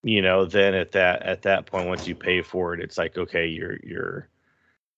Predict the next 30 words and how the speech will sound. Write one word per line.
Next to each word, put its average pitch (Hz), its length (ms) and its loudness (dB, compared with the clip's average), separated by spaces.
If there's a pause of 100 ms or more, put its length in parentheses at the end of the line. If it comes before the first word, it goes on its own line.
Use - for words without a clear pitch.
(1300)
you're 107 160 -4
getting 90 220 0
compensated 92 720 -2
for 92 200 2
it 90 80 -2
or 85 60 -2
something. 90 360 -4
So 85 220 2
it's, - 320 -10
<clears throat> - 80 -12
you 117 440 4
know, 90 140 4
private, 90 440 2
you 95 80 0
have 87 80 -2
more 87 200 -2
privacy 87 400 -4
for 92 240 -6
it. 85 60 -10
But 87 120 -4
if 82 160 -10
it's 87 160 -4
just 90 220 -6
out 92 120 -4
in 87 60 -12
the - 140 -6
open 95 320 -2
public, 92 480 0
it's 90 180 -10
just - 280 -12